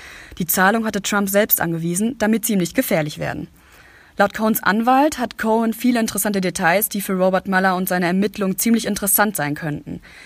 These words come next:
Und Cohen möchte anscheinend auch aussagen.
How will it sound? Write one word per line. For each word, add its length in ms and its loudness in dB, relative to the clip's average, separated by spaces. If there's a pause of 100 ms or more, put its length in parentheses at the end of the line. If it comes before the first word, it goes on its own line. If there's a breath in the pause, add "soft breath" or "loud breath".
(180 loud breath)
Und 180 -2
Cohen 420 2
möchte 280 0
anscheinend 420 0
auch 160 -4
aussagen. 640 0